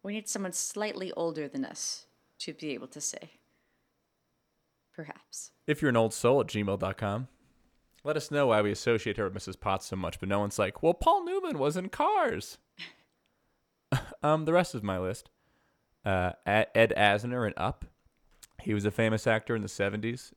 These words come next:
Speaker 2: and our generation knows him for that. If they, if they do.
Speaker 1: If they do.
Speaker 2: None of these people sing a song.
Speaker 1: Hmm. I undermined your
Speaker 2: Um,
Speaker 1: list before
Speaker 2: Al-
Speaker 1: you finished your list, but keep going. <laughs>
Speaker 2: No, I mean, i-, it's a really good point. Like, wh-,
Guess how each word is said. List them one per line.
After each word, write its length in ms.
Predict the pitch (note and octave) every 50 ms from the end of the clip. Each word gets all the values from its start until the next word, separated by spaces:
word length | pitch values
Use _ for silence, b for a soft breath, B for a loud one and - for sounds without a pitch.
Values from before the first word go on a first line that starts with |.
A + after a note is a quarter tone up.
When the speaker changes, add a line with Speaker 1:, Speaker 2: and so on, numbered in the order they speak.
| _ -
Speaker 2:
and 340 | G#2 G2+ G2 G2+ G2 G2+ A2 B2+ D#3+ - _ -
our 140 | A2+ G#2
generation 640 | G2+ G#2 G2+ G2+ G#2 G#2 G#2+ - A2+ A2 A2 A#2 A#2 _ _ _ _ _ _ -
knows 240 | G#2+ G#2 G#2 G2+ -
him 80 | G#2 G#2
for 140 | - - G#2
that. 280 | G2 G2+ G#2+ A#2 - - _ _ _ _ _ _ _ _ _ _ _ _ _ _ _ _ _ _ _ _ _ _ _ _ _ _ _ _ _ _ _ _
If 140 | - G#2+ -
they, 160 | - A2 G#2 G#2+ - _ _ _ _
if 120 | - -
they 100 | - G#2
do. 140 | G#2 G2+ G2+
Speaker 1:
If 60 | G#2
they 100 | A#2 A3
do. 160 | G#3 F#3+ G#3 -
Speaker 2:
None 80 | - C#3
of 60 | E3
these 100 | D3+ -
people 220 | - B2 - G2+
sing 180 | - - F#2 F2
a 60 | F#2
song. 340 | - - D#2+ C#2+ - - A2+ - _ -
Speaker 1:
Hmm. 220 | A3 G3 F3+ F3 E3+ - _ _ _
I 100 | G#3 G#3
undermined 460 | G3 - B3+ A#3+ A#3 G3+ G3 G3 G#3+
your 100 | G#3+ G#3+
Speaker 2:
Um, 60 | G#3 G#3
Speaker 1:
list 180 | F#3+ - -
before 200 | - F3+ - -
Speaker 2:
Al- 60 | F3+ F3
Speaker 1:
you 100 | E3 D#3+
finished 420 | - - F#3 E3+ E3 - - -
your 120 | - E3 D#3
list, 300 | D#3 D3+ - - - -
but 100 | - -
keep 220 | - F4 G4+ G#4 -
going. 240 | F#4+ E4 C4+ C4 A3+ -
<laughs> 40 | - - - - - - - - - - _ - - - - - C4+ C4+ - - _ B B B B B B B B A3+ A#3+ B B B B B B
Speaker 2:
No, 340 | B D#3+ G3 C4 F4 G4 F#4+
I 80 | B3+ F#3+
mean, 240 | F3 F3+ F3 E3+ B2+
i-, 140 | A2+ A#2+ -
it's 140 | D#3+ D3+ -
a 60 | G3 F3
really 340 | D3 C3+ D3 F#3+ G#3 D#4+
good 200 | A#3+ - F3+ -
point. 320 | - - D3+ G3+ C4+ A#3 G3+
Like, 140 | - - - - -
wh-, 200 | G2+ G2+ -